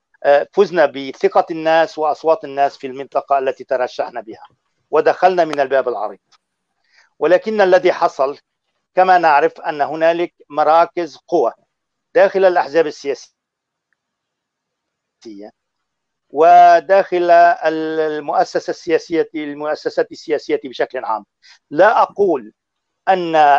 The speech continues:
أن، أن ال-، الاست-، الاستقصاء يكون فقط لأن اسمك محمد أو حسن أو،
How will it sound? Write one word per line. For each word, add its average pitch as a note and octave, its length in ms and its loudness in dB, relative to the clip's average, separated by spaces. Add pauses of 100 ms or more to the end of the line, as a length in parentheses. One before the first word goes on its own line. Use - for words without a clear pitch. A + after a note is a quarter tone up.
(180)
أن، D3+ 260 -4
أن D3 500 -2
ال-، C3+ 280 -4
الاست-، B2+ 580 -4
الاستقصاء F3+ 680 0
يكون F3 500 -2
فقط - 460 -4
لأن D#3+ 240 -4
اسمك D#3+ 360 -8
محمد D3+ 500 -4
أو C3 160 -4
حسن D3 420 -4
أو، B2+ 460 -4